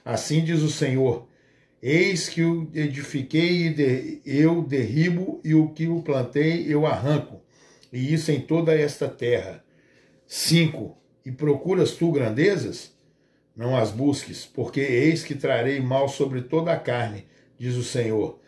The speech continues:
A ti, porém, darei a tua alma por despojo, em todos os lugares para onde fores.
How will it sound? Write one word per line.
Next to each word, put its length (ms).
A 160
ti, 540
porém, 420
darei 380
a 60
tua 280
alma 320
por 160
despojo, 680
em 160
todos 560
os 140
lugares 500
para 160
onde 180
fores. 720